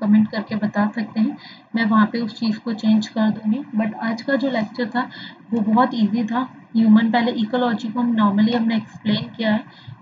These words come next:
जिससे आपको थोड़ा पता चले कि इकोलॉजी होता क्या है।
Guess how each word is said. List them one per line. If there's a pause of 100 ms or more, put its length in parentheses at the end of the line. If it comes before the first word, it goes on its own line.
(120)
जिससे
आपको
थोड़ा
पता
चले
कि
इकोलॉजी (120)
होता
क्या
है।